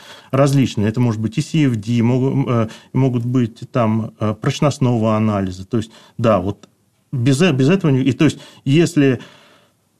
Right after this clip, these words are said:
возвращаясь к предыдущему, выбирать вуз, то там, где вот это поставлена на поток и даётся хорошо, то, конечно, может быть, даже в ущерб каким-то специализированным знаниям, там, нужно, нужно выбирать, э, ну, вот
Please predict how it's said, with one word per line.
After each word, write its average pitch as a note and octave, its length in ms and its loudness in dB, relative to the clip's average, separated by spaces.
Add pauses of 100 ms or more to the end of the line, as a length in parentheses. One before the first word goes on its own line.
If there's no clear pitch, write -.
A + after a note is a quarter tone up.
(560)
возвращаясь C3 500 2
к - 60 -16
предыдущему, C3+ 400 2
выбирать C3+ 400 2
вуз, G#3 180 2
то - 100 -6
там, C3 280 2
где A2+ 360 2 (200)
вот A2+ 200 -2
это G#2+ 380 0 (300)
поставлена F#2+ 600 0
на G2 140 -4
поток E3+ 480 -2
и - 40 0
даётся A2 380 0
хорошо, - 380 -6
то, C#3 140 -6
конечно, A#2 500 -4 (120)
может C3 280 2
быть, A2+ 100 0
даже A#2 280 0
в G#2+ 100 0
ущерб C3 420 0
каким-то G#2+ 400 -4
специализированным B2 1000 0
знаниям, G2 560 -2 (160)
там, F2 200 -18 (240)
нужно, C3+ 400 2
нужно B2+ 320 0
выбирать, A2+ 720 0
э, A2 100 -2 (240)
ну, A2+ 140 -2
вот F2 100 -8